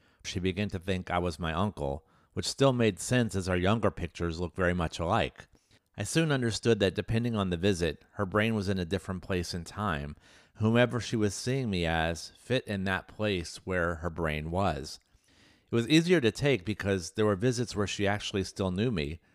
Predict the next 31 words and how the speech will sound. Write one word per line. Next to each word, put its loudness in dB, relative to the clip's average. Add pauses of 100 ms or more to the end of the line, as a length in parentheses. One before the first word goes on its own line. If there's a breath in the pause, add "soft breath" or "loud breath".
(140)
and 0
would 2
call 4
me 4
out 4
by 0
name. 0 (540 soft breath)
It 2
was 4
when 4
that 4
stopped 4
that -4
it -4
became -4
more 0
difficult. -4 (800)
I 2
was 4
the 0
first 2
grandchild 2
and -2
lived 2
in 0
the 0
same -2
city 0
as -2
my -2
grandmother, -2